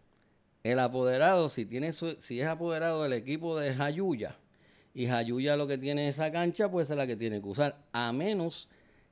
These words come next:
que el club, es decir, el, el, el, el equipo y el apoderado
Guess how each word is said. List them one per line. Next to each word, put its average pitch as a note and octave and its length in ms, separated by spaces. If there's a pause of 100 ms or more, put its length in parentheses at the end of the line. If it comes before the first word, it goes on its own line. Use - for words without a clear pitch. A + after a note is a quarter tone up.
(120)
que A#2 140
el G2+ 140
club, F3+ 420
es G#2+ 120
decir, A2+ 360
el, G#2 160
el, F#2+ 220
el, F2+ 220
el G2 120
equipo C#3+ 480
y A#2 60
el G#2+ 60
apoderado B2+ 640